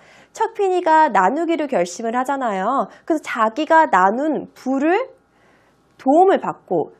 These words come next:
그 혜택을 받은 사람들의 행복해지는 모습을 보니까 "우와, 내가 생각한 행복보다 훨씬 더 행복하다"라는 것을 느끼게 됩니다. 그래서요, 척핀이는요,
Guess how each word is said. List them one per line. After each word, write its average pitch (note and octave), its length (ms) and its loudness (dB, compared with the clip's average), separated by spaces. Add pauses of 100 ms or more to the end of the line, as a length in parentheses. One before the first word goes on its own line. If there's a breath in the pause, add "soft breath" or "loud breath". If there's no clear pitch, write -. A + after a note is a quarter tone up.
그 C#4 160 -4
혜택을 G4+ 560 0
받은 E4 440 -4
사람들의 E4 720 0
행복해지는 F4+ 840 -2
모습을 A3+ 340 -4
보니까 A3+ 560 -2 (380 loud breath)
"우와, D4 380 6 (120)
내가 C#4 300 2
생각한 F4+ 420 -2
행복보다 D4+ 600 0
훨씬 C5+ 600 2
더 G4+ 80 2
행복하다"라는 B3 1300 0
것을 B3 460 -2 (260 loud breath)
느끼게 C#4 440 -2
됩니다. F3 440 -4 (260 soft breath)
그래서요, C4 600 4 (160)
척핀이는요, D#4+ 960 -4